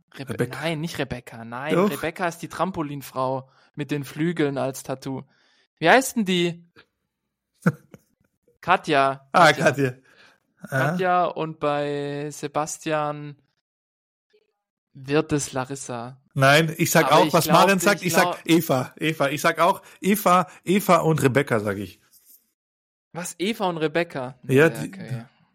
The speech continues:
Speaker 1: Haben wir, ja, okay, haben wir zwei ganz andere Calls.
Speaker 2: Steile Thesen.
Speaker 1: Die wir dann auch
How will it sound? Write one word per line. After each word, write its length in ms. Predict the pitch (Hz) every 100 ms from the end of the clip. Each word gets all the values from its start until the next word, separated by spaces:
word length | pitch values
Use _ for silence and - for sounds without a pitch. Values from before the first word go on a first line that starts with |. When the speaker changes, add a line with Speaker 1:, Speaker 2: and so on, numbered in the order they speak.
| _ _ -
Speaker 1:
Haben 240 | - 160
wir, 320 | 165 165 -
ja, 200 | - 165
okay, 240 | 196 202 196
haben 160 | 180
wir 120 | 185 175
zwei 280 | - 185
ganz 280 | 185 180 185
andere 300 | - 175 160
Calls. 560 | 151 156 156 160 - - _ _
Speaker 2:
Steile 340 | - - 139 156
Thesen. 280 | 190 196 135
Speaker 1:
Die 60 |
wir 60 | -
dann 40 | -
auch 240 | 143 147